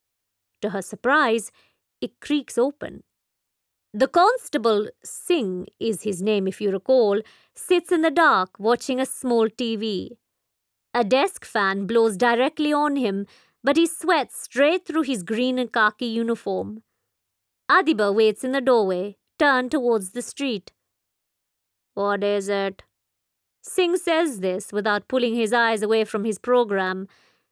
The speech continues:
She does not know this squat man by name,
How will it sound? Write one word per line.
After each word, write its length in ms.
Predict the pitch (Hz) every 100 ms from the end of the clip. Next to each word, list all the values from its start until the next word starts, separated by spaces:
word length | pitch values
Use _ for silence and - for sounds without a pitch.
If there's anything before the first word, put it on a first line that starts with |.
| _ _ _ _
She 180 | - 311
does 260 | 320 339 370
not 160 | 466 466
know 260 | 320 311 233
this 220 | 233 -
squat 400 | - 262 247 254
man 340 | 233 208 196
by 140 | 202 208
name, 440 | 220 214 190 190